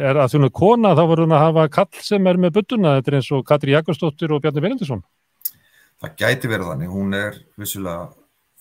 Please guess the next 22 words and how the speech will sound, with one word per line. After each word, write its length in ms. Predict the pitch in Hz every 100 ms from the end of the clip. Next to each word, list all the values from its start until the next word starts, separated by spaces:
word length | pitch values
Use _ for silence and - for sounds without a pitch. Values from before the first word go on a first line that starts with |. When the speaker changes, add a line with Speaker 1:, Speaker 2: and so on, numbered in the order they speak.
| -
Speaker 2:
fyrsta 300 | - 135 -
konan, 520 | - - 170 90 76 98
merkilegt 400 | 110 117 104 98
nokk, 200 | 98 -
sem 160 | 101 107
er 100 | 104
forsætisráðherra 920 | - - 135 151 - - 76 76 85
í, 80 | 73 71
í 40 | 85
Svíþjóð 540 | - 87 - - -
og, 240 | 147 76 139 _ _ _ _ -
og 80 | 95
hún 140 | 101
er 120 | 101
ekki 160 | 98 -
kjörin 340 | 123 143 160
sem 140 | 85 -
slík, 260 | 82 -
heldur 220 | - 82
tekur 320 | - 110 104 95
hún 100 | 90
við 300 | 131 131